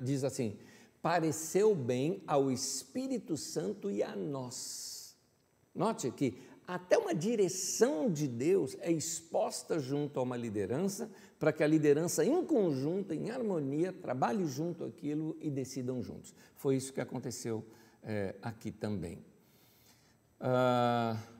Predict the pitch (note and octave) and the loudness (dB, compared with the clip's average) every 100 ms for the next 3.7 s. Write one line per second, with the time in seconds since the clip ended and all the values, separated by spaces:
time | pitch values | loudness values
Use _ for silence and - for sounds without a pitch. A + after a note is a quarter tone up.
0 | - F#4+ E3+ D#3+ E3+ E3+ F#3 D3 C#3+ B2+ | -2 4 6 6 4 2 2 2 0 0
1 | C#3+ C3+ C3 F3+ D3+ D#3+ E3+ F#3 G#3+ A3+ | 0 0 -2 -2 2 2 2 2 0 -2
2 | - - - _ - - C3+ C3 B2+ B2 | -12 -20 -20 _ -8 -2 0 0 0 0
3 | B2 - B2+ A#2+ A2+ G#2 | -2 -4 -4 -4 -6 -8